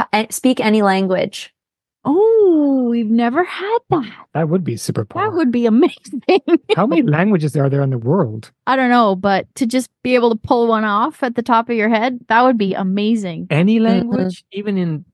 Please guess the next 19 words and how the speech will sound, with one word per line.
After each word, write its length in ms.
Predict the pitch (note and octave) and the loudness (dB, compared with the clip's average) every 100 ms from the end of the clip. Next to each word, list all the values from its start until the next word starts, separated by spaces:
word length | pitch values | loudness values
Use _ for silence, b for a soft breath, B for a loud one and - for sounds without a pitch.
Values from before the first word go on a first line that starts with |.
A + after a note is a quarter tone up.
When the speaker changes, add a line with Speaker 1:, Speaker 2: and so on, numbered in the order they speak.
| _ | _
Speaker 1:
Any 320 | G3+ G#3 A3 A3 | -2 0 2 2
language, 580 | G3 G3+ G#3 G#3+ G#3 F#3 | 0 0 2 2 2 0
Speaker 3:
Ah, 180 | F3 F#3+ | -2 -2
Speaker 1:
any 440 | G3 G3+ G3+ G3 _ - | -2 -4 -4 -10 _ -12
Speaker 2:
Lat-, 100 | G#3+ G#3+ A#3+ - | -4 -2 -2 -4
Speaker 3:
Latin? 320 | G3+ G3 G#3 | -2 0 0
Speaker 2:
Lat- 340 | A3+ G#3+ A#3 - _ | -2 -6 -6 -12 _
Speaker 1:
Ha-, 280 | A3+ A3 A3+ | 0 0 -2
Latin 800 | - G#3+ G#3 G3+ G3+ G3+ G3 G3+ - _ | 0 2 2 0 0 0 0 -4 -10 _
Speaker 3:
Or 240 | D#3 D3 C#3+ | 2 2 2
Speaker 1:
um, 220 | F#3+ F#3 | 2 0
indigenous 680 | G3+ G#3 G#3+ G3+ A3 G#3+ - | 0 0 2 2 2 0 -2
languaages 400 | G3+ G3+ F3+ D3+ | -2 0 0 2
that 120 | E3 | 0
Speaker 3:
indigenous, 260 | D#3+ E3+ F3 | 2 2 4
Speaker 1:
have 180 | F#3+ F#3+ | 2 0
no 200 | F#3+ F#3 | -2 -2
Speaker 3:
yeah. 60 | |
Speaker 1:
writing. 1000 | F3 F3+ F3 F#3 F#3+ F#3 F3+ F3+ F3 F3+ | -2 0 0 0 0 -2 -4 -4 -6 -6